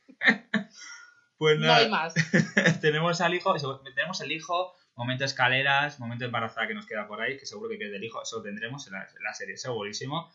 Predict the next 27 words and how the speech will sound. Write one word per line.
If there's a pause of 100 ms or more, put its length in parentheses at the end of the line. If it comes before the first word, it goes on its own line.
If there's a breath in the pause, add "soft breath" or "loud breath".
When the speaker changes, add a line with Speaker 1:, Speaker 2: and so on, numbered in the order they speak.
(100)
Speaker 1:
Momento
de
coma,
eso
lo
tendremos
porque
la
escalera (380)
sabemos
que
va
a
provocar
eso. (420 soft breath)
Y
tenemos
la
escena
final, (840)
en
la
que
Colby
con
el
anillo,